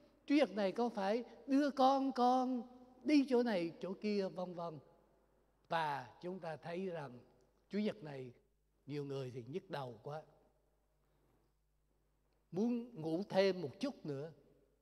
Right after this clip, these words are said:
Chúng ta dường như sống ở dưới ân điển của Chúa và chúng ta khinh thường đứng mà chúng ta đang thờ phượng. Và vì vậy xin Chúa dẫn dắt giúp đỡ đi cho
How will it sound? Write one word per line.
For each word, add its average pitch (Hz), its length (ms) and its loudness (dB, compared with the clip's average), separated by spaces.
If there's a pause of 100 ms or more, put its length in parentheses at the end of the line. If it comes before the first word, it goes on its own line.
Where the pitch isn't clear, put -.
(1300)
Chúng 320 160 0
ta 330 60 2
dường 247 320 2
như 294 520 0 (340)
sống 392 340 2
ở 370 40 2
dưới 339 180 6
ân 320 300 6
điển 254 280 4
của 269 200 0
Chúa 339 440 4
và 214 320 4
chúng 320 240 -4
ta 285 240 2 (280)
khinh 359 340 6
thường 262 600 8 (960)
đứng 415 300 6
mà 339 80 4
chúng 320 180 0
ta 311 140 6
đang 302 220 2
thờ 160 260 -2
phượng. 127 380 -14 (2750)
Và 170 100 0
vì 196 100 2
vậy 196 200 2
xin 294 160 -4
Chúa 330 140 0
dẫn 269 260 0
dắt 294 160 -8
giúp 294 200 -6
đỡ 185 240 -6
đi 208 200 -10
cho 180 60 -12